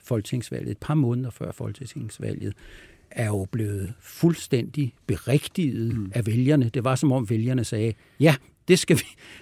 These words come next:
Speaker 1: det skal vi i hvert fald bevise, at, at det er sandt." Han
Speaker 2: Ja.
Speaker 1: har lavet en, en meget begavet analyse af, hvad der er galt med det borgerlige Danmark, som selvfølgelig var svær at diskutere for det borgerlige
Speaker 2: Mm.
Speaker 1: Danmark på det tidspunkt, hvor alle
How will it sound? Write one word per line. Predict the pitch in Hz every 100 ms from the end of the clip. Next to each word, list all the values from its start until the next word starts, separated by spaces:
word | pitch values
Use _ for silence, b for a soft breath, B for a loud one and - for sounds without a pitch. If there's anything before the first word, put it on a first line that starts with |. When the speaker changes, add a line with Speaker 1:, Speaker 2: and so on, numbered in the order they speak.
| -
Speaker 1:
det | 165
skal | - 151
vi | 160
i |
hvert | 135 127
fald | 151 139
bevise, | 127 117 147 - -
at, | 117 -
at | 123 135
det | 123
er |
sandt." | - 117 143 - -
Han | - 135
Speaker 2:
Ja. |
Speaker 1:
har | 139
lavet | 120 117 160 165 139
en, | 113
en | - 107
meget | 98 123 156
begavet | 139 139 151 165
analyse | 131 113 120 139 135 175 -
af, | 123 156 b b b b b b
hvad | 131 143
der |
er | 117
galt | - 143 143 170
med | 127
det | 117
borgerlige | 101 120 139
Danmark, | 127 104 120 135
som | - 131
selvfølgelig | - 135 170 170
var |
svær | 120 - 151 190 151 - _
at | -
diskutere | 147 - - 175 214
for | -
det | 127
borgerlige | 120 120 131 139
Speaker 2:
Mm. |
Speaker 1:
Danmark | 127 117 147 -
på | 123
det | 127
tidspunkt, | - 151 - 143 113
hvor | 107
alle | 104 127 156